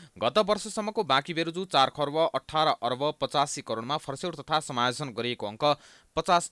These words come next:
अर्ब उनातिस करोड घटाई यो वर्ष थप भएको एक खर्ब पन्ध्र अर्ब पाँच करोड समेत चार खर्ब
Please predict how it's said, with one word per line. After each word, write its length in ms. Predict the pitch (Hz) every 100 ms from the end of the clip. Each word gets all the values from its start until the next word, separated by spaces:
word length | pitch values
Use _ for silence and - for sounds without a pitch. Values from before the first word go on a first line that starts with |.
| -
अर्ब 340 | 135 147 160 - _
उनातिस 380 | 143 143 139 -
करोड 220 | 135 120
घटाई 280 | 107 110 208
यो 160 | 175 147
वर्ष 240 | 156 175
थप 300 | 175 143 123
भएको 320 | 117 147 170
एक 180 | 139 151 -
खर्ब 300 | 139 143 -
पन्ध्र 180 | 135 135
अर्ब 420 | 117 135 147 160 - _ _
पाँच 180 | 165 165
करोड 240 | - 143 123
समेत 320 | 143 151 -
चार 180 | 135 131
खर्ब 420 | - 139 156